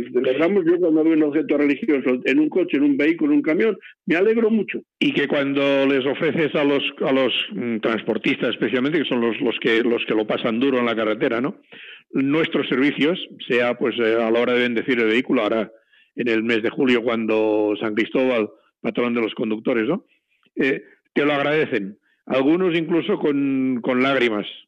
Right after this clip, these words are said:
Speaker 2: emocionados del servicio que les prestas, del servicio que les das.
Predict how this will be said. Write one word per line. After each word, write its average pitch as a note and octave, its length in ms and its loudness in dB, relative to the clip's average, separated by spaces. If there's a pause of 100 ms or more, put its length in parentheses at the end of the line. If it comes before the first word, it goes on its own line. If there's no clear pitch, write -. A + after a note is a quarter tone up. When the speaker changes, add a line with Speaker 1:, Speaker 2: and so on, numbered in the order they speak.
(580)
Speaker 2:
emocionados C3 720 -2 (260)
del A#2 300 0
servicio B2+ 440 0
que C3+ 100 -2
les A2+ 160 -2
prestas, D3 440 -2
del C#3+ 160 -2
servicio A#2+ 320 0
que B2 60 0
les G#2+ 160 0
das. G2 180 -4